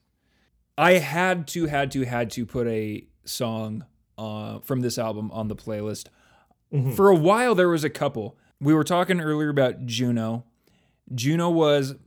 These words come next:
Speaker 1: maybe the first Funeral for a Friend song that I ever heard. It was played often on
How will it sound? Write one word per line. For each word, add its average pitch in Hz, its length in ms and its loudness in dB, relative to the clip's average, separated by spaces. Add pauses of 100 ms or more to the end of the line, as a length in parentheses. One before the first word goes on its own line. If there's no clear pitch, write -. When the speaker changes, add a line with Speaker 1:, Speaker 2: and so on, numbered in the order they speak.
(100)
Speaker 1:
maybe 202 300 2
the 233 120 2
first 160 360 -2
Funeral 147 340 -2
for 131 160 -2
a 117 60 -2
Friend 120 260 -4
song 117 220 -4
that 113 100 -2
I 110 60 -4
ever 107 180 -6
heard. 110 380 -6
It 110 80 -6
was 110 280 -8
played 147 540 -4
often 131 720 -4 (680)
on 117 520 -2